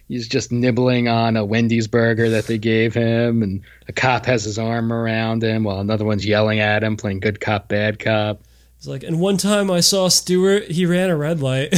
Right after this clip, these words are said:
Speaker 2: <laughs> Okay, that's enough. <laughs>
Speaker 1: You know, I think we might need to do a Freedom of Information Act one of these days to see if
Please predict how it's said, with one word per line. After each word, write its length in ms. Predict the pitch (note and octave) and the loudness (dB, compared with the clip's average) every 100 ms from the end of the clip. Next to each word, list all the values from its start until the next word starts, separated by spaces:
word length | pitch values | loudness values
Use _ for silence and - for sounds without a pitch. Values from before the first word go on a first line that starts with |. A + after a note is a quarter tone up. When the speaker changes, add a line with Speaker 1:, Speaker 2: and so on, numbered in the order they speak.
| G#4 A4+ A4+ F#4+ G#3+ | 2 2 0 0 2
Speaker 2:
<laughs> 1080 | G#3 G#3+ G3+ A3 - A3+ - - - - - - - - - - - - - - - | 4 4 2 2 -2 -4 -4 -6 -6 -10 -12 -16 -20 -20 -20 -18 -12 -10 -10 -12 -4
Okay, 300 | D#3+ C3 A2 - - - | -2 -2 -6 -10 -20 -10
that's 180 | D#3 D3+ | -6 -4
enough. 260 | C#3 A2+ - | -4 -6 -8
<laughs> 1200 | F#3 F#3 D3 - - F#3+ F3 - F3 - F#3+ D#3+ - - - _ - - - - - - | -8 -6 -4 -4 -4 -2 -2 -2 -6 -6 -6 -6 -8 -16 -20 _ -20 -18 -16 -14 -16 -2
Speaker 1:
You 120 | E3+ | 2
know, 200 | F#3 F#3+ | 4 4
I 140 | F3+ F3 | 4 2
think 320 | - G#3+ A3 | 2 0 2
we 100 | A#3 | -2
might 220 | G#3 G#3 | 0 -2
need 160 | G#3 G3 | -2 -4
to 80 | F3 | -2
do 180 | F3+ | 0
a 40 | D#3+ | 0
Freedom 340 | - D3+ D#3 | 0 0 2
of 160 | D#3 C#3 | 0 -2
Information 720 | C#3+ C#3 C3+ D3+ E3 A#2+ G#2+ | -4 -2 0 0 0 -2 0
Act 240 | G#2 F#2+ | -2 -4
one 180 | A2 A2 | -4 -4
of 80 | G#2+ | -2
these 200 | A2+ G#2 | -2 0
days 320 | A#2 A2+ - | 0 0 -2
to 60 | A#2+ | -2
see 340 | C3+ B2 B2 | 2 4 4
if 280 | A#2 - | 2 0